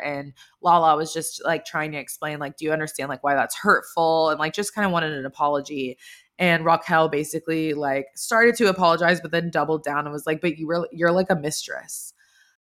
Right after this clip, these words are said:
So that was the whole thing, and that started, like, a huge rift. And then at this pool party in this next episode, again, Raquel triples down and is like, "You're a fucking mistress,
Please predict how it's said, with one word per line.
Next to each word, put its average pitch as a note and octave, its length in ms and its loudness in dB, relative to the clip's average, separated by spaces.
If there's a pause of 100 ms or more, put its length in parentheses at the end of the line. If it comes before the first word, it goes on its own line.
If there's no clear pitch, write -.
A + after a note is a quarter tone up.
(380)
So - 120 -18
that B3+ 120 4
was A3+ 100 -2
the F#3+ 60 0
whole D#3+ 180 -2
thing, C#3+ 340 -12
and C#3+ 280 -12
that C#3+ 240 -4
started, C#3 360 -6
like, C3 160 -8
a D3+ 40 -14
huge C#3+ 300 -8
rift. C3+ 440 -6
And D3+ 160 -10
then C#3 260 -8
at - 160 2
this D#3+ 160 -10
pool C#4+ 280 -2
party E3 600 0
in D#3+ 160 -10
this D#3 200 -10
next D#3 300 -6
episode, C#3+ 600 -6 (960)
again, F#3 600 2 (260)
Raquel F#3 340 2
triples F#3+ 440 -4
down D#3 420 0
and E3 140 -6
is D#3+ 160 -8
like, D3 360 -4 (280)
"You're F3+ 220 -2
a G3 80 -8
fucking A3 320 0
mistress, F3+ 580 -4